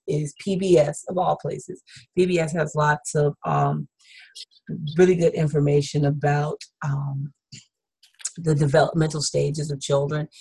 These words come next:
And one of my favorite pages that they have is seven tips for practicing positive discipline, which it just, it pretty much lays it out. And it's just,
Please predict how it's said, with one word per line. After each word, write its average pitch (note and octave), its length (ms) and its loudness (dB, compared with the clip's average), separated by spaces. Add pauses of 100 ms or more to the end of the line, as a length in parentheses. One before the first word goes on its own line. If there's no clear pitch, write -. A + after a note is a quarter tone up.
(280)
And D#3 100 0
one A#3+ 160 4
of G#3+ 80 4
my D#3+ 180 4 (540)
favorite F#3+ 480 6
pages D3 480 -2 (300)
that C#3+ 120 2
they D#3 180 2
have C#3 280 -4
is - 140 -10 (360)
seven F#3 380 6
tips E3+ 300 2
for F3 100 -2
practicing D#3 500 -4
positive D3 480 0
discipline, F3+ 480 2
which D3 280 -4
it E3+ 100 0
just, F3+ 320 2
it A#3 120 4
pretty D4+ 200 0
much A3+ 220 0
lays F3+ 460 6
it C3+ 160 -4
out. D3 240 -6 (580)
And D#3+ 560 2 (1700)
it's D#3+ 260 -2
just, D#3+ 160 0